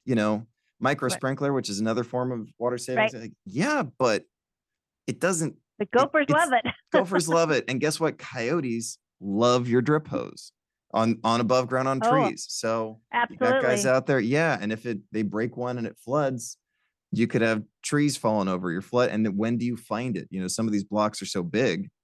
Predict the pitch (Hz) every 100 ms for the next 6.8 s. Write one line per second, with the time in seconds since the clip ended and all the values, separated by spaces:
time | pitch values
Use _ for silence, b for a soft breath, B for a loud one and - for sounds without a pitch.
0 | _ _ _ _ - - 117 123 110 98
1 | 98 131 113 95 110 98 101 98 101 101
2 | 92 90 95 101 110 135 135 85 90 87
3 | 92 95 98 87 82 101 107 107 104 110
4 | 101 120 73 98 101 87 117 135 98 98
5 | 107 151 - - 156 131 - 120 - 98
6 | 98 98 95 151 104 92 262 294